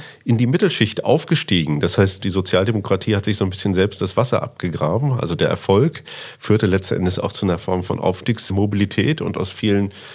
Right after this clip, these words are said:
ja, Habenichtsen, sage ich jetzt mal, sind natürlich auch arrivierte Mittelschichtler gewesen, die vielleicht nicht mehr ganz so loyal und ganz, äh, so, ja, so starke Form der Selbstbindung gegenüber umverteilenden Institutionen haben. Aber es ist eben ein festgesetzter Konflikt. Viele Leute, auch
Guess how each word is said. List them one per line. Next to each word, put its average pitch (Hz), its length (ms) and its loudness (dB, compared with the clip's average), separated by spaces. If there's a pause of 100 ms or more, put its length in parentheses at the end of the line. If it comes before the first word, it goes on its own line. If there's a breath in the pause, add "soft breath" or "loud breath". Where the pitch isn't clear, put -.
(200 loud breath)
ja, 87 240 2
Habenichtsen, 120 720 2
sage 98 200 4
ich 92 60 -2
jetzt 95 220 0
mal, 98 300 4
sind 92 200 0
natürlich 107 340 -2
auch - 100 -2
arrivierte 92 540 0
Mittelschichtler 95 720 0
gewesen, 80 420 -2
die 82 80 -2
vielleicht - 240 -2
nicht 98 120 -2
mehr 92 120 2
ganz 92 240 0
so 113 100 0
loyal 85 580 2
und - 320 -4 (300 loud breath)
ganz, - 440 -2
äh, - 160 -2
so, 85 300 0 (800)
ja, 80 160 -6
so 90 140 0
starke 85 400 0
Form 95 200 2
der 90 100 4
Selbstbindung 87 600 0
gegenüber 82 500 0 (420 loud breath)
umverteilenden 85 720 2
Institutionen 90 920 0
haben. 78 280 -2 (440 loud breath)
Aber - 200 2
es - 100 0
ist 143 160 -2
eben 123 220 0
ein 98 300 2
festgesetzter 110 840 0
Konflikt. - 520 -2
Viele 113 220 2
Leute, 107 380 4
auch - 220 -4